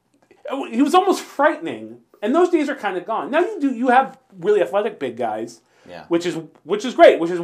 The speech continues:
Speaker 1: I, I, you know, being big for the sake, Elegante is incredible when you see him, but then you watch a fucking match and it's like you couldn't be less interested.
Speaker 2: <laughs>
Speaker 1: Um, but like I said, the, the Vaders, the Bigelows, Yokozuna was a fucking big man that could work his ass off.
Speaker 2: Yeah.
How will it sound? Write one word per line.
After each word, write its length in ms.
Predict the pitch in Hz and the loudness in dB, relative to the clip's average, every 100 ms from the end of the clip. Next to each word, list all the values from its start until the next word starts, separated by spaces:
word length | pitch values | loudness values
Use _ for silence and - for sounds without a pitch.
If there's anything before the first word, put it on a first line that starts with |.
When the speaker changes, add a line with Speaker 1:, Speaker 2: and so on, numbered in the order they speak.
| 170 | -4
Speaker 1:
I, 360 | - - 220 247 | -4 0 0 0
I, 120 | 214 254 | 0 -4
you 140 | 240 | -2
know, 180 | 202 160 | -4 -4
being 300 | 151 285 294 | -4 -4 -4
big 180 | - 220 | -4 -6
for 80 | 180 | -6
the 80 | 175 | -10
sake, 180 | 202 170 175 _ _ _ _ _ | -10 -10 -12 _ _ _ _ _
Elegante 400 | 240 254 220 233 | 2 6 4 4
is 80 | 180 | -2
incredible 840 | 160 143 185 208 160 143 135 131 - | -8 -2 0 2 0 -4 -6 -10 -8
when 120 | 170 | -6
you 80 | 143 | -4
see 160 | 180 | -4
him, 80 | 202 | -6
but 60 | 160 | -4
then 120 | 160 | -6
you 80 | 156 | 0
watch 200 | 160 156 | 0 0
a 40 | |
fucking 240 | 131 156 139 | -4 -6 -2
match 260 | 160 170 | -4 -4
and 60 | 127 | -6
it's 80 | 123 | -12
like 100 | 127 | -12
you 80 | 135 | -10
couldn't 220 | 165 147 | -10 -8
be 120 | 135 | -8
less 380 | 139 135 143 139 | -6 -2 -2 -2
interested. 560 | 143 143 139 117 113 131 135 - | -8 -10 -10 -10 -10 -14 -16 -16
Speaker 2:
<laughs> 180 | 127 - | -18 0
Speaker 1:
Um, 480 | 165 147 143 127 120 127 - 120 - 123 - | 2 2 -2 -10 -16 -18 -18 -20 -20 -14 -4
but 120 | 247 | 2
like 180 | 233 220 | 2 0
I 40 | |
said, 180 | 254 185 | -4 -2
the, 200 | 160 131 _ | -4 -8 _
the 260 | 175 156 139 | -6 -4 -4
Vaders, 520 | 135 180 175 147 131 | -2 0 0 -4 -8
the 80 | 143 | -12
Bigelows, 840 | 131 165 143 143 135 123 120 120 - _ _ | -6 -6 -4 -4 -2 -2 -6 -10 -20 _ _
Yokozuna 720 | 160 247 277 196 302 294 123 113 _ | 0 2 2 0 2 2 2 -4 _
was 140 | 170 165 | -8 -8
a 60 | |
fucking 280 | - 190 175 | 0 0 0
big 180 | 151 156 | -4 -4
man 260 | 151 139 139 | -4 -4 -4
that 180 | 139 139 | -8 -10
could 160 | 156 | -14
work 220 | 135 147 143 | -10 -8 -8
his 100 | 127 | -6
ass 260 | 117 113 | -6 -6
off. 200 | 117 101 | -10 -10
Speaker 2:
Yeah. 180 | 101 90 | -10 -10